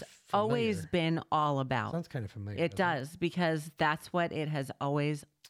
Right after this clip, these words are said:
Speaker 1: all been about, is the kids.
Speaker 2: So
Speaker 1: From two, from the very start of it in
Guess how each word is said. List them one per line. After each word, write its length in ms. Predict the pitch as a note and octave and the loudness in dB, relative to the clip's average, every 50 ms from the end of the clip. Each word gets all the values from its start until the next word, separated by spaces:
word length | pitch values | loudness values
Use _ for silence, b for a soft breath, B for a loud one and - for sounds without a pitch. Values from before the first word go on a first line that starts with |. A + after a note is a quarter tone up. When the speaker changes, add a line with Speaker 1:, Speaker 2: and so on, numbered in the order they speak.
| _ _ - | _ _ 2
Speaker 1:
all 180 | D3+ D#3 D#3 D3 | 2 4 4 2
been 160 | D#3 D3 D3+ | 2 0 2
about, 360 | C#3+ D3 B2+ B2 A#2 - - _ _ - | 2 2 2 0 0 -2 -8 _ _ -6
is 160 | C3+ A#2+ - | -6 -6 -6
the 80 | - - | -8 -8
kids. 400 | - - - - - - - - B B B B B B | -6 -6 -8 -8 -10 -14 -20 -20 B B B B B B
Speaker 2:
So 160 | B - G3+ G3+ | B 2 4 6
Speaker 1:
From 280 | E3+ D#3+ D#3+ D#3+ D3 - | 6 4 4 2 0 -2
two, 280 | - - - - G3 - | -4 -6 -2 0 0 -2
from 300 | - - - D#3+ D#3+ D#3 | 0 -2 0 0 2 0
the 60 | D3+ | 0
very 300 | B2+ C#3+ D#3+ F3 F#3+ G#3+ | 0 2 2 2 2 0
start 320 | G#3 - - G#3 F#3+ F#3+ F#3+ | 0 2 2 2 2 2 2
of 100 | F3 E3+ | 2 2
it 240 | F3+ F3+ E3+ - B B B B B B B B _ | 2 2 0 -2 B B B B B B B B _
in 420 | D3 D3 D3 D3 C#3+ C#3 C3+ C#3 | 0 0 2 2 0 0 -2 -4